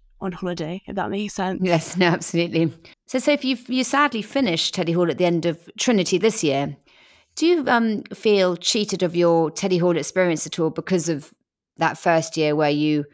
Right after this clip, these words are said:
Speaker 2: you know, had to go home during Hillary, or do you feel you've actually made up for the lost time?
Speaker 1: I think it, that always will be a shame. And I think it definitely, like, covid ha-, does still definitely have a lasting impact on kind of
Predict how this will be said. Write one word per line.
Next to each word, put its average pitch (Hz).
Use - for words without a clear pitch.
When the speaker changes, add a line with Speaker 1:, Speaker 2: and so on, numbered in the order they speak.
Speaker 2:
you -
know, 160
had 160
to -
go 151
home 151
during 147
Hillary, 147
or 160
do 170
you 196
feel 190
you've 170
actually 160
made 160
up 147
for -
the 151
lost 143
time? 135
Speaker 1:
I 277
think 370
it, -
that 247
always 226
will 196
be 185
a 175
shame. 185
And 196
I 190
think 180
it 202
definitely, 190
like, -
covid 202
ha-, -
does 190
still 190
definitely 180
have 180
a 180
lasting 175
impact -
on 175
kind 170
of 170